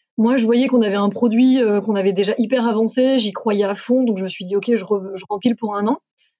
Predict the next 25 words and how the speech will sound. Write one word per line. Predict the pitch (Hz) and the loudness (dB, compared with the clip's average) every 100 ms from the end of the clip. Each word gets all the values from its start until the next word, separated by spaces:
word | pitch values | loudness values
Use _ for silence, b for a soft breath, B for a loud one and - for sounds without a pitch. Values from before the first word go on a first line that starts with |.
| - | -6
Donc | 196 | -2
j'ai | 196 | 0
demandé | 202 208 | 2 0
à | 202 | 0
L'Oréal | 196 214 214 220 | 0 0 -2 0
un | 214 | 0
an | 233 | 0
supplémentaire. | 226 190 202 196 202 240 277 180 _ _ - | -2 -4 -4 -4 -2 -2 -2 -8 _ _ -2
Et | 240 220 | -2 0
puis | 226 | -2
du | 196 226 | 0 -2
coup, | 320 285 | 0 0
ben, | 220 208 202 202 | 0 0 0 -2
je | - | -2
suis | 202 | 0
tombée | 247 269 | 2 2
enceinte. | 262 240 220 - 170 160 B B _ _ 196 | 0 -2 -2 -2 -8 -8 B B _ _ -2
Donc, | 220 220 - | 0 0 0
euh, | 214 208 | 0 2
là, | 220 240 | 2 0
je | 208 | 0
lançais | 214 208 214 | -2 0 -2
la | 208 | 0
marque. | 214 233 254 269 - 294 - | 0 0 0 -2 -6 -8 -4
Euh, | 214 208 202 202 208 | -2 0 0 0 -2